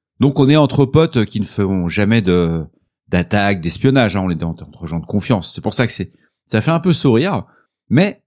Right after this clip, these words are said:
dans cet im-, cet email sans texte qui est apparemment envoyé avec une, un document pièce jointe, dissimule en réalité une attaque hyper sophistiquée,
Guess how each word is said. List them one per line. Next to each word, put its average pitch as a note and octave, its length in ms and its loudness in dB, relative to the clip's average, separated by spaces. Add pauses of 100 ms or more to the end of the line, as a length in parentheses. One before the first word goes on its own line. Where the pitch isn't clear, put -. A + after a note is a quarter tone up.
dans C3 120 2
cet G#3+ 260 -4
im-, B2 180 -2
cet - 280 -6
email F3+ 220 -2
sans G#2 220 -4
texte D3+ 260 -8
qui - 40 -6
est G2 120 -8
apparemment G#2 840 -6
envoyé A#2 400 0
avec F2 260 -6
une, F2 280 -6
un F#2+ 80 -10
document F2+ 360 -6
pièce G#2 220 -4
jointe, F#3 380 -6
dissimule C#3 480 -4
en E2+ 80 -2
réalité G#2 440 -4
une A2+ 120 -2
attaque A2+ 320 -6 (360)
hyper B2+ 320 -4
sophistiquée, E2 640 -10